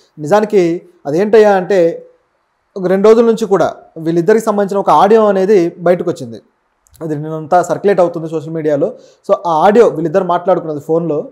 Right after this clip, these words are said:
బయటకు వచ్చిందనమాట. అందులో ఏం మాట్లాడారు ఏంటి అంటే ఇప్పటిదాకా మనకు తెలిసిన ఒక version ఉంటే ఇది కాకుండా వేరే version అయితే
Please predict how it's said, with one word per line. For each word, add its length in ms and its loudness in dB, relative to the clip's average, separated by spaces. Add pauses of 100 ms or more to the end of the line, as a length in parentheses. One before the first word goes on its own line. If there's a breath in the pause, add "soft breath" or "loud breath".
(360 soft breath)
బయటకు 260 2
వచ్చిందనమాట. 400 -10 (140)
అందులో 200 2
ఏం 240 2
మాట్లాడారు 500 2
ఏంటి 380 0
అంటే 460 -2 (140 loud breath)
ఇప్పటిదాకా 520 2
మనకు 240 -2
తెలిసిన 460 -6 (100)
ఒక 200 -10
version 380 -6
ఉంటే 340 -2
ఇది 140 -6
కాకుండా 460 0
వేరే 260 0
version 260 -8
అయితే 380 -4